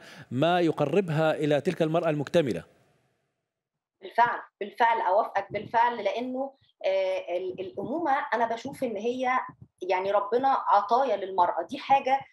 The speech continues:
Speaker 2: ربنا خص بيها المرأة. لأنه إحنا يعني لو تفتكر ال-، البنات زمان أول ما بيلعبوا، بيلعبوا بالعروسة،
Speaker 1: صحيح.
Speaker 2: وحلم أي بنت إن هي تلبس فستان أبيض، فدي حاجة في فطرة المرأة. لذلك ال-، الأنوثة اللي هي النعومة، اللي هي الاحتواء، اللي هي الصبر، اللي هي،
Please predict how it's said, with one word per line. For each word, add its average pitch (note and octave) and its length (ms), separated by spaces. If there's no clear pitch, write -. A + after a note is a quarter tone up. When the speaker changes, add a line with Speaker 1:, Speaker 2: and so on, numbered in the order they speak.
Speaker 2:
ربنا C4+ 300
خص C4+ 280
بيها A3 380
المرأة. F3 440
لأنه C4+ 300
إحنا B3 340
يعني G#3 260
لو G#3 160
تفتكر C#4+ 440
ال-، A3 260
البنات G#3+ 400
زمان A#3+ 400
أول B3 320
ما A#3 80
بيلعبوا، A#3+ 480
بيلعبوا G3+ 420
بالعروسة، A3 720
Speaker 1:
صحيح. - 80
Speaker 2:
وحلم C4+ 300
أي C4 240
بنت C#4 240
إن A#3+ 80
هي B3+ 120
تلبس - 380
فستان B3 300
أبيض، G3 300
فدي A#3+ 380
حاجة C#4+ 320
في A3 200
فطرة B3 460
المرأة. G3 400
لذلك G#3+ 460
ال-، G3 220
الأنوثة A3 560
اللي G3+ 160
هي G#3+ 260
النعومة، G#3+ 500
اللي F#3 180
هي A3+ 60
الاحتواء، G3+ 720
اللي F#3 200
هي G#3+ 160
الصبر، A3 440
اللي F#3+ 220
هي، A3 320